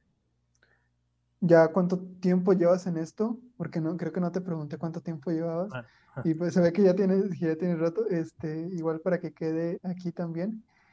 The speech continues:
Speaker 1: Y me gustaría preguntarte, pues, qué, qué es lo que, qué es lo que sigue, ¿no? También.
Speaker 2: Ujú. Bueno, pues, dedicándome así ya, se podría decir, de una manera ya más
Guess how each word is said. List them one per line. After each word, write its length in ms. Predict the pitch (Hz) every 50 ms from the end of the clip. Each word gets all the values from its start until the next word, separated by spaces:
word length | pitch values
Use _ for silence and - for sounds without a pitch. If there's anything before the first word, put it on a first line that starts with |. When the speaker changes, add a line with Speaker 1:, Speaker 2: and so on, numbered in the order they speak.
| _ _ _ _ _ _ _ -
Speaker 1:
Y 400 | 190 180 175 165 160 160 160 156
me 100 | 156 156
gustaría 280 | 151 156 156 175 165 165
preguntarte, 420 | 190 208 196 175 175 175 175 196
pues, 220 | 196 196 175 180 -
qué, 240 | - 175 175 175
qué 120 | - - 175
es 60 | 170
lo 160 | 170 180 180 180
que, 380 | - 170 165 160 165 170 165 - _ _ _
qué 80 | - 175
es 60 | 185
lo 100 | 202 202
que 120 | 185 170
sigue, 260 | 170 - 202 208 180 160
¿no? 180 | 170 208 220 220
También. 320 | - 175 170 170 170 190 - - _ -
Speaker 2:
Ujú. 200 | 143 143 147 151 - _ _ _ _ _ _ _ _ _ _ _ _ _
Bueno, 280 | - 127 139 147 151 143
pues, 560 | 147 151 135 - - - - - - - - _ _ _ _ _
dedicándome 600 | - 120 127 131 127 - 143 147 156 175 175 180 175
así 400 | 156 143 135 - 156 147 147 156
ya, 460 | 156 147 151 151 151 151 147 147 147
se 140 | - - 147
podría 220 | - 127 117 120
decir, 340 | 127 123 - 131 131 127 123
de 140 | 127 131 131
una 140 | 131 131 127
manera 380 | 127 123 123 120 117 117 120
ya 240 | 131 131 127 123 123
más 340 | 127 120 120 123 - -